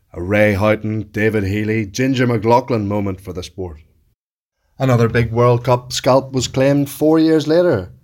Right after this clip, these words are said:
as Paul Stirling's ninety-two helped to beat those Windies again. Guerrilla Cricket brought you that one exclusively too. And coupled with sustained dominance in the multi-day Intercontinental Cup,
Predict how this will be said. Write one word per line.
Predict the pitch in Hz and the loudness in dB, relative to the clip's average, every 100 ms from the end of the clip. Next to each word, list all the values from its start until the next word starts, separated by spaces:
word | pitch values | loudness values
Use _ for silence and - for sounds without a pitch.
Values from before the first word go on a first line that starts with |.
| _ - | _ -12
as | 95 | -12
Paul | - - 214 226 220 | -6 2 6 6 2
Stirling's | - 165 170 175 175 165 131 | 0 2 4 4 2 0 -2
ninety-two | 135 139 135 131 127 123 | -2 -2 -4 -2 2 4
helped | 117 127 131 | 4 2 0
to | 120 | -8
beat | 107 120 123 | -4 -2 0
those | 123 | 0
Windies | 113 127 123 104 | 0 0 0 -2
again. | 98 98 104 120 - - _ _ _ _ - | -2 -2 -4 -6 -10 -20 _ _ _ _ -6
Guerrilla | 95 98 85 | -2 -2 -2
Cricket | 110 107 107 | -4 -4 -6
brought | 92 85 | -6 -6
you | 90 | -4
that | 92 101 | -4 -4
one | 90 | -6
exclusively | 80 - 95 90 87 95 | -10 -6 -6 -6 -6 -6
too. | 110 123 - - _ _ _ _ _ _ _ | -4 -6 -8 -16 _ _ _ _ _ _ _
And | 95 95 | -10 -4
coupled | 147 190 208 | 0 2 2
with | 156 127 | 2 0
sustained | 127 - 120 120 117 110 | -2 -2 0 0 0 2
dominance | 107 110 110 - | 2 2 -4 -6
in | 98 98 | -8 -6
the | |
multi-day | 98 107 120 104 98 95 95 92 | -2 -2 -2 -4 -4 -4 -4 -6
Intercontinental | 104 104 98 85 - 98 98 104 107 82 | -6 -6 -6 -6 -6 -4 -2 -2 -2 -6
Cup, | 76 139 - | -8 -8 -8